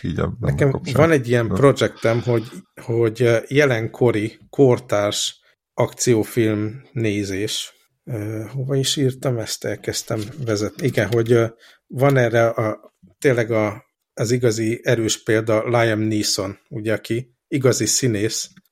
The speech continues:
Speaker 2: de aztán <laughs> kemény idők álltak be az életébe, és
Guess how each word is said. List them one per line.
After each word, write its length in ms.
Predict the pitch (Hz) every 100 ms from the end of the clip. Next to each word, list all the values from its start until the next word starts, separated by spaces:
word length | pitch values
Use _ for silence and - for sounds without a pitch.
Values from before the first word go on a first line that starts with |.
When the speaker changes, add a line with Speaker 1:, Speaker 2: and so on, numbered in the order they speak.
| _
Speaker 2:
de 160 | - 123
aztán 440 | 113 - 127 131 127 - - -
<laughs> 420 | - _ _ -
kemény 320 | 143 131 123
idők 320 | 127 113 107
álltak 380 | 117 107 - 110
be 100 | 107
az 140 | 104
életébe, 560 | 113 123 110 - 113 110
és 240 | 107 -